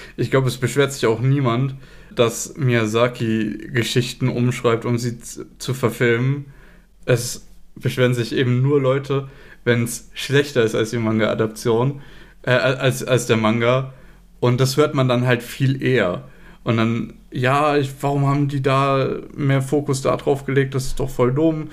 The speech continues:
Es funktioniert in der Geschichte gar nicht so richtig.“ Ja, cool. Schön, dass du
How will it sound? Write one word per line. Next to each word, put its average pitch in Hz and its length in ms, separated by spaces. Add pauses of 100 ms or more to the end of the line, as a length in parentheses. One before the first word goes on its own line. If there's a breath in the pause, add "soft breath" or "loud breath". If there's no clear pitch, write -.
(200 loud breath)
Es - 80
funktioniert 139 540
in 143 120
der 135 80
Geschichte 135 420
gar 135 140
nicht 131 160
so 139 120
richtig.“ 135 320
Ja, 131 200 (120)
cool. 190 340 (680 soft breath)
Schön, 151 280
dass 139 160
du 135 380